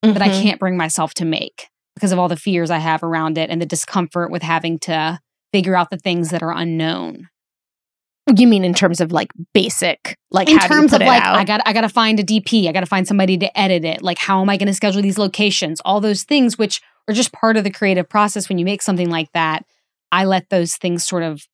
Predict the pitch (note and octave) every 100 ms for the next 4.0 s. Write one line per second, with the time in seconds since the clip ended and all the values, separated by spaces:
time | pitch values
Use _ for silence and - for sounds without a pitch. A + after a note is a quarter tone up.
0 | - G3 E3+ E3 D#3+ D#3+ F3 - D#3 D3+
1 | - G3+ D#3+ E3+ A#3+ B3+ G#3+ E3+ G3+ G3+
2 | F#3 F3 F#3 - F#3 F#3+ F3+ E3 D#3+ D3+
3 | - D#3 - D3 C#3+ C#3+ F3 F3 D3 C#3+